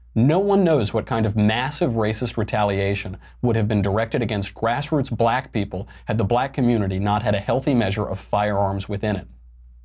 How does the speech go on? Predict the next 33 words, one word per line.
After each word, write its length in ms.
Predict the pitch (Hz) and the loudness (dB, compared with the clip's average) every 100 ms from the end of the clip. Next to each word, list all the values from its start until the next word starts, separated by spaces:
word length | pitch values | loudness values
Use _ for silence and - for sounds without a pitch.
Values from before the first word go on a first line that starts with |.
| - - - | -20 -10 0
No 180 | 131 135 | 2 2
one 200 | 135 131 | 2 2
knows. 280 | 120 101 - - - - | 2 -4 -12 -20 -10 0
That's 220 | 156 160 | 0 2
not 240 | 147 147 | 2 2
some 280 | - 120 98 | 2 2 2
wicked, 400 | 107 151 147 123 | 2 2 2 2
white, 640 | 107 104 131 131 127 - - - - | 2 0 0 -2 -4 -14 -20 -20 -6
conservative 880 | - 127 - 139 131 123 123 120 117 | 0 2 2 0 2 2 2 2 2
man 340 | 113 120 113 | 2 2 2
in 120 | 113 104 | 0 0
twenty 260 | 117 110 | 0 0
eighteen. 420 | 107 104 120 113 | 0 -2 -2 0
That's 220 | 110 117 104 | 0 0 0
a 160 | 95 | -2
major 520 | - 117 131 151 131 120 | 0 2 4 2 0 0
civil 280 | 139 117 | 0 0
rights 340 | 104 98 98 - | 2 2 0 -4
leader. 260 | 90 95 - - - | -10 -12 -16 -10 0
On 140 | 143 | 2
the 180 | 156 165 | 2 2
eve 140 | 214 | 2
of 100 | 196 | 2
the 120 | 135 | 2
N 80 | 127 | 4
double 200 | 135 120 | 4 2
A 80 | 123 | 0
C 140 | 120 | 0
P's 240 | 123 117 117 | 0 0 2
nineteen 380 | 120 123 127 113 | 0 0 -2 0
fifty-nine 520 | 127 - 117 110 110 | -2 0 2 2 2
National 380 | 107 107 117 101 | 0 0 -2 -2
Convention, 580 | 110 165 226 - 104 | 0 0 0 -2 -4